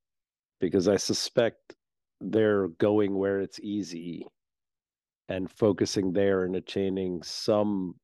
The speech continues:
accomplishment and not spreading past there because it's harder.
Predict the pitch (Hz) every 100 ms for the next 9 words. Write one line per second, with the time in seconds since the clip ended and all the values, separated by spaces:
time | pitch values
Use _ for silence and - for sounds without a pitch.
0 | _ _ _ _ _ - - - 98 85
1 | 98 - 90 82 - _ 92 92 95 95
2 | 92 _ _ _ - - 107 95 85 -
3 | - 110 104 - 92 87 85 - 78 76
4 | - 90 73 -